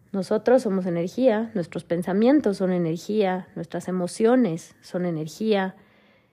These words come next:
Em, entonces, la comida es energía. Y me voy a meter como al tema de los alimentos, ¿no? Todo lo que comemos finalmente, pues, es energía. Es energía que necesitamos para vivir, para movernos.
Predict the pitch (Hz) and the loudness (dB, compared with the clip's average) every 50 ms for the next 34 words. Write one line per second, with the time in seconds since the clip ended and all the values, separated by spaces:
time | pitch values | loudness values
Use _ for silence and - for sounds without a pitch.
0 | _ _ _ - 196 196 190 185 185 185 180 180 180 175 175 175 175 185 175 _ | _ _ _ -8 -4 -4 -2 -2 -2 -2 -4 -4 -4 -4 -4 -6 -6 -8 -10 _
1 | _ - - 185 190 190 190 208 208 208 202 196 196 139 151 - - _ _ _ | _ -10 -8 -6 -6 -4 -4 -4 -4 -4 -4 -4 -6 -8 -10 -12 -16 _ _ _
2 | _ _ _ _ _ _ _ _ _ _ _ _ _ _ _ _ _ _ _ _ | _ _ _ _ _ _ _ _ _ _ _ _ _ _ _ _ _ _ _ _
3 | _ _ _ _ _ _ _ _ - 190 - - 214 180 196 226 254 269 208 160 | _ _ _ _ _ _ _ _ -16 -14 -8 -4 -2 0 2 2 2 2 2 0
4 | 160 160 - - 190 185 - 185 170 156 160 - - 240 247 202 - 185 190 - | -4 -6 -6 -6 -6 -4 -4 -4 -6 -6 -8 -8 -4 -2 -2 -2 -4 -6 -12 -14
5 | _ _ _ - - _ _ _ _ _ _ _ _ _ _ _ _ _ _ _ | _ _ _ -20 -20 _ _ _ _ _ _ _ _ _ _ _ _ _ _ _
6 | _ _ _ _ - 240 214 208 208 214 214 214 220 214 214 208 - 214 202 190 | _ _ _ _ -2 0 2 2 2 2 2 2 2 2 2 0 -2 -4 -4 -4
7 | - - - 180 185 175 - 202 196 190 196 196 196 175 - - 180 185 180 175 | -4 -6 -6 -6 -6 -2 -2 -2 0 0 0 -2 -2 -4 -6 -6 -2 0 0 2
8 | 175 175 - - 185 185 185 - 175 170 165 170 170 160 147 151 - - - - | 0 0 -2 -4 -8 -8 -8 -6 -6 -6 -4 -4 -6 -6 -8 -10 -14 -18 -20 -20
9 | - - 190 185 196 208 196 - 269 262 262 285 285 269 254 - 208 190 - 196 | -14 -12 -10 -10 -10 -10 -2 2 4 6 6 6 6 4 4 2 0 -2 0 0
10 | 190 202 214 214 202 202 196 214 233 - - 185 170 180 185 185 190 190 190 190 | 2 2 2 4 2 2 2 0 -2 -4 -4 -4 -2 0 0 0 0 0 0 0
11 | 170 208 190 - - 165 - - 160 170 170 196 220 254 330 277 175 - - 175 | -2 -4 -4 -6 -8 -12 -10 -10 -8 -6 -4 -4 0 2 2 2 2 0 -4 -6
12 | - 202 208 196 175 - - 226 226 214 220 214 - 190 175 175 175 175 160 175 | -2 0 0 0 -2 -2 2 4 4 4 4 2 0 0 0 0 -2 -4 -4 -6
13 | 170 - - 180 196 196 190 - - 165 160 160 170 170 202 220 220 214 208 180 | -6 -4 -2 0 0 0 -2 -4 -8 -8 -6 -6 -4 -2 0 2 2 0 0 0
14 | - 170 165 160 165 165 160 196 214 220 202 202 185 175 175 - | -2 -2 -2 0 -2 0 0 2 2 2 2 0 -2 -2 -4 -8